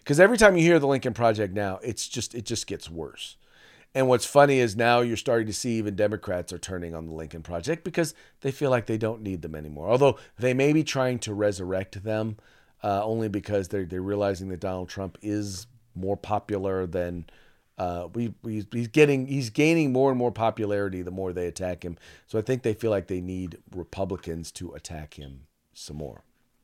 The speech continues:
Anyway. Next, we have Catholic school suspends teen over, over, uh, over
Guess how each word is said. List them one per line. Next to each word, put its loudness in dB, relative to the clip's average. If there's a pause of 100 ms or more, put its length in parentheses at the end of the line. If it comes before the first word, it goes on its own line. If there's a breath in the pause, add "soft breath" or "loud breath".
(1080)
Anyway. -14 (960 soft breath)
Next, 8
we 8
have 6
Catholic 6
school -4
suspends 0
teen -2 (140)
over, 0 (100)
over, 2
uh, 0 (1080)
over 2